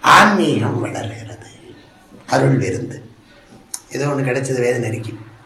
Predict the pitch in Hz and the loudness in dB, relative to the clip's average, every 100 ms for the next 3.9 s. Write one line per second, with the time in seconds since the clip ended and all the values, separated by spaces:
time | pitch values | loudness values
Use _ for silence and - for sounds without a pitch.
0 | - - - - - - - - - - | -20 -20 -20 -20 -20 -20 -20 -20 -20 -18
1 | 113 - 113 98 101 - - - - - | -18 -12 -10 -8 -10 -14 -20 -20 -20 -20
2 | - - - - - - - - - 139 | -20 -20 -20 -20 -20 -20 -20 -16 -6 -4
3 | 123 107 117 127 - 113 - - - | -4 -2 -2 -2 -2 -8 -10 -14 -18